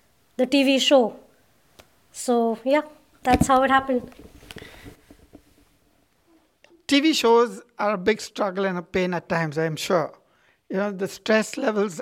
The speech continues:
Speaker 2: are very high, and I remember you once wanting to bash me up at that time, and when we were planning to do the second part of that season.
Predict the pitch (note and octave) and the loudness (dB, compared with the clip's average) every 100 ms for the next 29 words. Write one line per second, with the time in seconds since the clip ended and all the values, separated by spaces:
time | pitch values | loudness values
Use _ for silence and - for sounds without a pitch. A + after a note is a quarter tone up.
0 | - F#3+ F#3 G3+ G3+ F#3 E3+ E3+ F#3+ - | -8 -2 0 2 0 2 2 2 -2 -6
1 | F3 E3+ D#3+ D#3+ F3 _ _ _ _ - | -8 -8 -8 -14 -18 _ _ _ _ -6
2 | A#3 B3+ D#4+ C#4+ G3 G#3 G#3 A3 F#3 G#3 | -2 -2 0 2 2 2 0 -4 -4 -6
3 | G3 F3+ E3+ - - E3 D#3 - D#3 - | -6 -2 -2 -4 -8 -8 -10 -10 -12 -8
4 | D3+ - D3+ D#3 - _ _ _ _ - | -10 -8 -8 -8 -12 _ _ _ _ -12
5 | A3 A3 F#3+ - A3 G3+ F#3+ F#3 G#3 F#3 | -8 -8 -8 -4 -2 0 0 0 2 0
6 | F3+ - F3+ F3 F#3 F#3+ F#3 G3 - E3+ | -2 -6 -6 -4 -2 -2 0 -2 0 0
7 | F3+ E3 F3 - B3 A3 D#3+ | 0 -4 -4 -2 -2 -2 -6